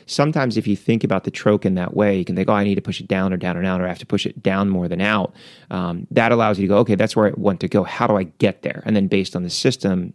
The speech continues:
you know, you have certain options. Because, you know, then the other option becomes, let's say you,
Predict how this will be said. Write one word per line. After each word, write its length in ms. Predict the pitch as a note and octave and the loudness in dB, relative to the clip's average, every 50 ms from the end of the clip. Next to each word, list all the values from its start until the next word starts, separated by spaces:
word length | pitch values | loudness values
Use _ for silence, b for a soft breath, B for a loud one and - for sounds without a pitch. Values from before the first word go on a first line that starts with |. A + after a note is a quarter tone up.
| _ - | _ -8
you 100 | - G2+ | -4 -2
know, 60 | F#2+ | -2
you 140 | F2+ F2 F2+ | -2 -2 -2
have 100 | F2+ E2+ | -4 -4
certain 240 | - - F#2+ - - | -4 -6 -6 -4 -2
options. 560 | F2 F2 F2 F2+ F#2 - - - G2 G2 - - B B B B B B B B B B B B B B B B B B | -4 -2 -2 -2 -4 -4 -8 -10 -10 -12 -14 -18 B B B B B B B B B B B B B B B B B B
Because, 320 | - C#3+ D#3 D#3 D3 - - | 6 8 8 8 8 8 6
you 60 | D3 | 6
know, 80 | C3+ | 8
then 160 | B2+ C3+ C#3+ C#3 | 8 6 6 6
the 140 | C3+ C3 | 6 6
other 200 | C#3 D#3 E3+ D3 | 6 6 6 6
option 300 | A#2+ A2 G#2 - - A#2+ | 4 2 2 0 0 2
becomes, 280 | G#2+ G#2+ - A2 G#2+ F#2+ | 2 4 4 2 2 2
let's 120 | A2+ G#2 | 0 0
say 220 | - - A#2+ A2 G#2+ G#2 G#2 A2 - - | 4 4 4 6 6 4 0 -4 -6 -4
you, 440 | A2+ G2+ G#2+ G#2+ G#2+ G#2+ G#2 G#2 | 0 2 4 4 4 4 4 2